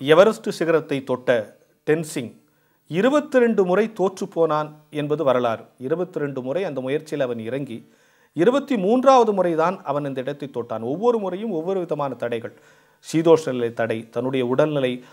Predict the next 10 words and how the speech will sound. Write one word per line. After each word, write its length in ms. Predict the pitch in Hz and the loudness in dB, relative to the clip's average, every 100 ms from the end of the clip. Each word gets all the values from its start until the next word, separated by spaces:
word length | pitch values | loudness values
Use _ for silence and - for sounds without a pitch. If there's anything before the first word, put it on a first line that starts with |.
| - - | -10 2
ஆரோக்கியக்கேடு 680 | 135 156 156 131 131 123 | 6 6 4 -2 -2 -2
தடை, 240 | 117 113 120 | -2 -2 -2
இப்படி 240 | 123 135 | -2 -4
பல 260 | 131 156 240 | 4 6 6
தடைகள். 500 | 240 202 185 139 - | 6 4 4 0 -2
இருபத்தி 500 | 131 160 226 254 - | -4 0 0 -2 -2
இரண்டு 320 | 196 175 165 | 0 0 0
முறை 220 | 151 175 - | 0 -2 -2
தோற்று 320 | 160 160 151 | -4 -4 -4
போனவன் 380 | 147 135 127 | 0 0 0